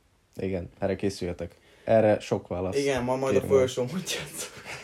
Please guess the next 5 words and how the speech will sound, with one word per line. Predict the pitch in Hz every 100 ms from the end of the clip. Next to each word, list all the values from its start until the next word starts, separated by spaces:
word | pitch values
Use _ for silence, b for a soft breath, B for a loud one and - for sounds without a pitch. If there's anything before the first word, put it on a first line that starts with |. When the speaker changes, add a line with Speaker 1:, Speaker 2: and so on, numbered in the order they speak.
| - - - _ _ _ _ _ _ B B B B -
Speaker 1:
Gyerünk, | 101 95 131
Speaker 2:
Maradjatok |
Speaker 1:
írjatok, | 120 - - -
Speaker 2:
már | 135
békén. | 143 160 156 147